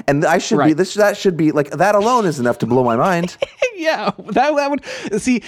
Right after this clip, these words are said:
Speaker 2: any, any number of these things, like, you combine, like, two of these things and we're like, "Oh boy, it's a, it's a heavy news day today over here at Stay on Target." But
Speaker 1: It
Speaker 2: it's
Speaker 1: is.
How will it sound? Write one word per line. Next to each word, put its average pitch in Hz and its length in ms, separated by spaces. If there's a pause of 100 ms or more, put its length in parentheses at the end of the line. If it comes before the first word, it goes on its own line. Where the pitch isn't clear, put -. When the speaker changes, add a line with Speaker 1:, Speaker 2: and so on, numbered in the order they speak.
(160)
Speaker 2:
any, 262 400
any 240 260
number 208 480
of 147 100
these 143 200
things, 127 200
like, 139 140
you 185 80
combine, 196 320
like, 175 160
two 214 320
of 180 140
these 147 320
things 123 320
and 135 100
we're 131 80
like, 123 160
"Oh 127 220
boy, 139 300
it's 117 140
a, 123 160 (320)
it's 131 140
a 131 80
heavy 160 300
news 196 280
day 147 180
today 143 260
over 147 200
here 151 160
at 143 120
Stay 160 160
on 139 120
Target." 143 400 (220)
But - 80
Speaker 1:
It 117 60
Speaker 2:
it's 190 260
Speaker 1:
is. - 60